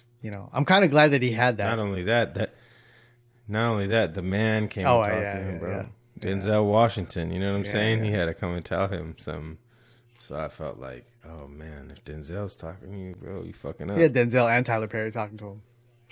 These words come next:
Speaker 1: <laughs>
Speaker 2: Yeah.
Speaker 1: Both those guys don't
Speaker 2: Yeah.
Speaker 1: fuck around, so.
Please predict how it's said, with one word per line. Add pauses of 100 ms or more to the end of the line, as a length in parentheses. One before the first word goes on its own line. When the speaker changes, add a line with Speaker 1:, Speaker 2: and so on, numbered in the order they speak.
(720)
Speaker 1:
<laughs> (600)
Speaker 2:
Yeah. (100)
Speaker 1:
Both
those
guys
don't
Speaker 2:
Yeah.
Speaker 1:
fuck
around, (200)
so.